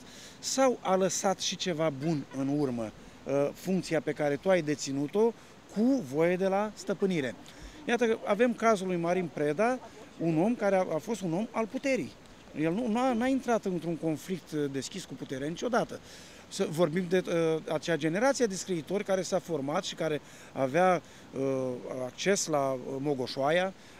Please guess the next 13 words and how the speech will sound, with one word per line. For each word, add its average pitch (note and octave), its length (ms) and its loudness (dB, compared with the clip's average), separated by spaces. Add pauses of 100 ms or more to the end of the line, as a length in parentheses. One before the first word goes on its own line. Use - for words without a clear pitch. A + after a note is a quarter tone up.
aveau D3+ 240 4
casele E3+ 380 0
de C#3+ 100 0
creație, D3 500 -4
deci C3 300 -6
partidul F#3+ 480 -4
le F3+ 80 0
punea A3 400 -2 (300)
la E3+ 100 4
dispoziție D#3+ 560 -4
anumite E3 440 -2 (380)
condiții, E3 540 0
o, C#3+ 140 2